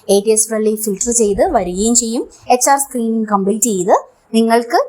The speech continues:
ഇന്റർവ്യൂ കോൾസ് ലഭിക്കുക തന്നെ ചെയ്യും. വീഡിയോ ഇഷ്ടപ്പെട്ടാൽ നിങ്ങൾ ലൈക്ക് ചെയ്യുക, സബ്സ്ക്രൈബ് ചെയ്യുക,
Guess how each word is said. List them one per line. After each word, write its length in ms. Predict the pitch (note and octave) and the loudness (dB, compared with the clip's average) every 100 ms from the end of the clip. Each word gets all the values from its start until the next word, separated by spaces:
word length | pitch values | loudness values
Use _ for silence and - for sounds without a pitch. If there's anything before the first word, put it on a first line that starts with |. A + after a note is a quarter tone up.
| - | -2
ഇന്റർവ്യൂ 400 | G#3+ G#3 G#3+ A3+ | 0 0 0 0
കോൾസ് 440 | G#3 G3 F#3 G4 G4+ | 0 0 0 0 2
ലഭിക്കുക 380 | C#4 C4 B3+ A#3+ | 0 0 0 0
തന്നെ 220 | F3+ F#3+ | 0 -2
ചെയ്യും. 340 | D#4 G4 F3 - _ - | -2 -2 -2 -8 _ 0
വീഡിയോ 260 | A#3+ F4 | 2 4
ഇഷ്ടപ്പെട്ടാൽ 500 | F#4+ - B3 G#3+ G3+ | 2 0 0 0 -2
നിങ്ങൾ 300 | G3 F#3 F#3 | -2 -4 -2
ലൈക്ക് 340 | F#3 E3 F3 E3+ | 2 0 0 -6
ചെയ്യുക, 360 | C4+ F3+ G#3 - | -2 0 0 0
സബ്സ്ക്രൈബ് 560 | A3+ F#3+ - A#3+ C4+ A#3 | -2 -2 0 2 2 0
ചെയ്യുക, 340 | E3+ D#3+ C4+ | -2 0 0